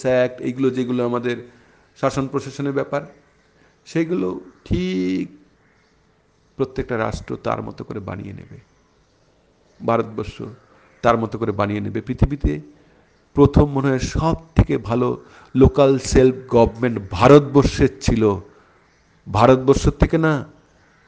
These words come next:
রাষ্ট্রনীতি, অর্থনীতি, পররাষ্ট্রনীতি সারা পৃথিবী শিখেছে। চোলা সাম্রাজ্যে লোকাল সেলফ গভর্নমেন্ট অসাধারণ ছিল।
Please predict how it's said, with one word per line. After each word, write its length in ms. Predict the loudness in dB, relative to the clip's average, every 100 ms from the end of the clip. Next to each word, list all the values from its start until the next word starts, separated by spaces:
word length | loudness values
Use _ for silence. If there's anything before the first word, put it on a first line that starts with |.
| _ _ 0
রাষ্ট্রনীতি, 840 | 2 2 -2 -2 -2 -2 -2 -4 -4 -12 _ _ _ _ 2 2
অর্থনীতি, 680 | 2 -2 0 0 2 2 2 0
পররাষ্ট্রনীতি 840 | 4 6 6 2 0 -2 0 -2 -4 -6 -18 -18 0
সারা 180 | 6 6 4
পৃথিবী 420 | -2 0 2 2 0 0
শিখেছে। 500 | -8 -4 -6 -6 -8 -10 -16 _ _ _ _ _ _
চোলা 220 | 4 6 8
সাম্রাজ্যে 520 | 4 6 6 6 4 4 2 -8 _ _ 0
লোকাল 280 | 2 8 6 8
সেলফ 180 | 4 4 6
গভর্নমেন্ট 420 | 4 6 2 2 -4 -14 _ _ _ _ _ _ _ _ 6
অসাধারণ 460 | 8 8 6 4 2 -2
ছিল। 160 | -6